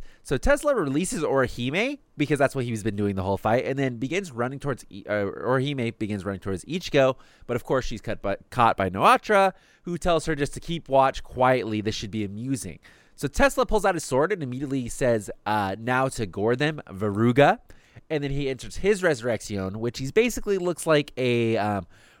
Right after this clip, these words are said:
really big steroided version of, like, the, uh, the pigs in the Nether,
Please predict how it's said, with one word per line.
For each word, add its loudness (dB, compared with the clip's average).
really -2
big 4
steroided 2
version 2
of, -2
like, 0
the, -2
uh, 0
the -8
pigs 4
in -4
the -4
Nether, 2